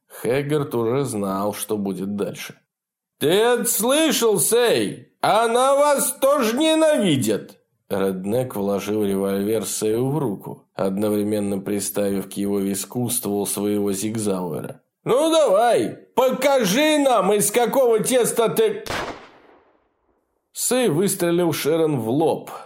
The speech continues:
Она полетела на пол, словно сбитая грузовиком. Реднек выстрелил Сэю в висок. Блондинку, сидящую рядом с Хэггартом, начало колотить. Белый мужчина, как вкопанный, стоял перед телевизором.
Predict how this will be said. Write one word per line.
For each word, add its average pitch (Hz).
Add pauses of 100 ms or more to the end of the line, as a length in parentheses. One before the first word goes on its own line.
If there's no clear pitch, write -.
(100)
Она 131
полетела 127
на 147
пол, 110
словно 104
сбитая 98
грузовиком. 101 (800)
Реднек 113
выстрелил 98
Сэю 123
в 92
висок. 90 (440)
Блондинку, 117
сидящую 101
рядом 107
с -
Хэггартом, 98
начало 104
колотить. - (280)
Белый 110
мужчина, 107
как 95
вкопанный, 95
стоял 101
перед 101
телевизором. 98